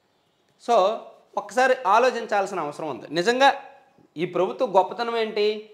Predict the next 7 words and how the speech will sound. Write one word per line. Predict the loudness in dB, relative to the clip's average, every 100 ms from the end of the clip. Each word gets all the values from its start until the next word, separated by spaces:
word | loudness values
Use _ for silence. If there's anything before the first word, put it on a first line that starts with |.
| _ _ _ _
గతంలో | -6 -4 0 2 4
ఎన్నడూ | 4 2 0 0
లేని | 0 0 0
విధంగా | -2 0 0 0 -10 -20 -20 -8
బీసీలకు | -8 0 2 2 0
పదవులు | -2 0 -2
ఇచ్చారు, | -4 -4 -2